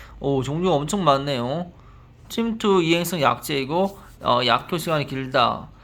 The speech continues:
뭐, 분산성 액제, 액제, 액상 수화제 그렇다는 얘기예요. 자, 그리고 토양 처리제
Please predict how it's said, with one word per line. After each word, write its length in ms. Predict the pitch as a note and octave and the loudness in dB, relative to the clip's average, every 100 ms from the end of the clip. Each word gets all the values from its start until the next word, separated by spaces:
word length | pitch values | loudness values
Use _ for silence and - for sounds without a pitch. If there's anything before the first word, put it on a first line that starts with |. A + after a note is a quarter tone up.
| - - | -20 -14
뭐, 120 | A#2+ | -10
분산성 400 | B2 D3+ F3 F3+ | -4 0 0 0
액제, 520 | F#3+ F#3+ G3+ G#3 G#3+ F#3 | -2 -2 2 2 2 -4
액제, 280 | F3+ - | -4 -2
액상 280 | F#3+ F3 G#3 | -2 0 -2
수화제 380 | G3 F#3 F3+ E3+ | 0 2 2 2
그렇다는 400 | C3+ C3+ D#3+ C3+ | -2 -2 -4 -4
얘기예요. 380 | A#2 A#2 A#2 A#2 - - - - | -6 -6 -6 -10 -16 -20 -20 -14
자, 180 | A#2+ A#2 | -8 -6
그리고 260 | C3 C#3 | -4 -6
토양 320 | C#3+ G3+ G3+ G3 | 0 2 2 0
처리제 720 | - E3+ E3+ C#3+ A2+ A2+ | 0 0 0 0 -2 -4